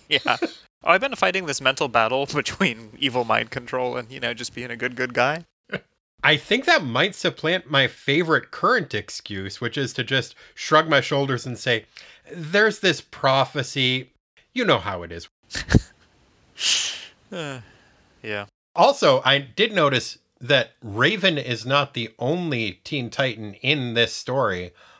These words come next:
Speaker 2: that has a wardrobe change, because in the last issue,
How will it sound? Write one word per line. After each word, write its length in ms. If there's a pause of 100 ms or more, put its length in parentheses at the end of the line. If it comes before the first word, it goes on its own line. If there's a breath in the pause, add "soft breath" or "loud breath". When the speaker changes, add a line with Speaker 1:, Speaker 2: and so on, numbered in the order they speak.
(120)
Speaker 2:
that 380
has 600
a 140
wardrobe 720
change, 560 (280 soft breath)
because 320
in 120
the 60
last 380
issue, 520